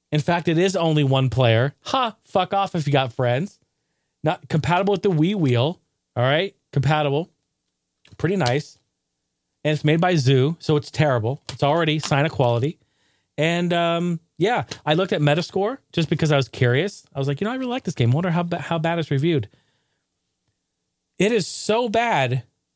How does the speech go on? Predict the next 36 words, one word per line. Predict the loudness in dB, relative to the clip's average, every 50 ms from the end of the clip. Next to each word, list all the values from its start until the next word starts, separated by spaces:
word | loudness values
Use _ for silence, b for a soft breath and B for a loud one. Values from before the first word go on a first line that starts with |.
| _ _ _ _ _ _ _ _ _
it | 0 0
doesn't | 2 0 0 0 -2
even | -2 0 -2
have | -2 -2 -2 -2 0 0 0 0
a | 2
Metascore. | 2 2 2 2 0 -2 -2 0 0 0 0 0
It's | -2 -2 -2 0
not | 0 0 0
even | 0 -2 -2 -2 0
registered | 0 0 0 0 0 -2 -4 -2 0 0 0 0
because | -2 -4 -4 -4 -4 -6
it's | -6 -6
so | -4 -4 -4
bad. | -2 -2 -4 -4 -6 -6 -6 -4
It | -2
has | -2 0 -2 -2 -4 -8
two | -12 -8 -2 0 2 2 2 2
one | 0 0 0 0 2
hundred | 2 2 0 0 -2 -2
percent | -4 -4 -4 -4 -4 -4 -2 -2
negative | 0 0 2 2 2 2 0 0 0 0 0 0
reviews | 0 0 2 2 2 2 2 2
on | 2 2 2 0
it. | -2 -4 -8 _ _ _ _ _ _ _ _ _ _ _ _ _ _ _ _ _ _ _ _ _ _ _ -4
And | -2 -2 0 0
it's | -2 -4 -2 -2
not | 0 0 0 0 0
enough | 0 2 2 0 0 0
to | -2 -2
even | 0 0 0 -2
trigger | 0 0 0 0 2 2 4
a |
Metascore. | 4 4 4 2 0 -2 -4 -4 -4 -4 -6 -8 -4 -2
But | -2 0 2
they're | 2 0
two, | 0 -2 -2 0 2 2 2 0 -2 -4